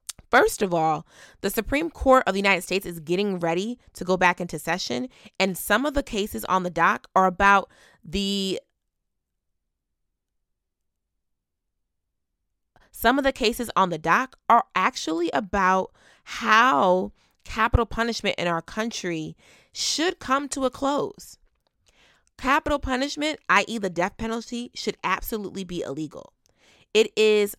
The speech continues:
unjust, it is unfair, and it's immoral. We need to abolish the death penalty in the United States of America. Julius Jones is one of those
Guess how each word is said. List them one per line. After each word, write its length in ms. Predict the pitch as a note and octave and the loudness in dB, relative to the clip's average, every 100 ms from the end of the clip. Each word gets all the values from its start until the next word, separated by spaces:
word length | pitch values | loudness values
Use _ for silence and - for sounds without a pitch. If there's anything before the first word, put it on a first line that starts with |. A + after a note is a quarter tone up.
| _ | _
unjust, 720 | F3 G#3 G#3 F#3+ G3 C#4 - | 0 2 0 0 0 -2 -10
it 80 | - | -6
is 140 | G3 - | -6 -4
unfair, 600 | F3+ F3 - F3 F3+ G3 | -6 -6 -6 -2 -2 -2
and 120 | - F#3 | -4 -4
it's 160 | E3+ | -6
immoral. 640 | - E3 D#3 D#3 F2+ - _ _ _ _ _ _ | -8 -8 -6 -8 -10 -14 _ _ _ _ _ _
We 160 | G#3 C4+ | -2 -2
need 220 | C4+ C4+ | -2 -4
to 200 | C4+ - | -4 -2
abolish 760 | G3 E3 F3+ F#3 F#3+ G#3 - - | 0 4 4 4 0 -6 -10 -12
the 120 | - F3 | -6 -4
death 300 | F3+ F3+ - | -4 -6 -4
penalty 420 | F#3+ E3+ E3 D3+ | -4 -4 -6 -10
in 140 | - | -8
the 60 | E3+ | -6
United 280 | E3 D#3 A2+ | -6 -6 -8
States 220 | - - | -10 -12
of 80 | D3+ | -12
America. 440 | D3 G#2+ - - - _ _ _ _ _ _ _ _ _ _ - _ - - | -10 -12 -14 -18 -20 _ _ _ _ _ _ _ _ _ _ -20 _ -20 -10
Julius 380 | F3+ A#3+ D#4 - | -2 0 0 0
Jones 300 | G#3 G#3 G#3+ | 4 4 4
is 160 | F3+ F3 | -2 -2
one 160 | F#3 | 0
of 80 | G3+ | 2
those 180 | F#3+ | 2